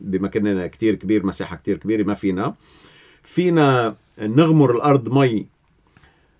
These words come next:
آه، بنغمر الأرض مي. أولًا ال-، ب-، بالمي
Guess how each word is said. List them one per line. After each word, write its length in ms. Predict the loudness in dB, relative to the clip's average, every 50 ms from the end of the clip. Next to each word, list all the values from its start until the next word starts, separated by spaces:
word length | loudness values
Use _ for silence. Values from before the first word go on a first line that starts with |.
| _ -10
آه، 520 | -6 -2 -2 0 0 0 0 0 0 -2 0
بنغمر 380 | 0 2 2 2 2 0 0
الأرض 260 | 0 -2 -4 -4 -4 -4
مي. 360 | -2 0 0 0 0 -2 -4 -4
أولًا 280 | 0 2 4 4 4 2
ال-، 600 | 0 0 -2 0 0 0 -2 -2 -2 -4 -4 -4
ب-، 340 | -4 -4 -4 -4 -4 -4 -6
بالمي 540 | -4 -4 -2 0 0 0 0 0 0 -2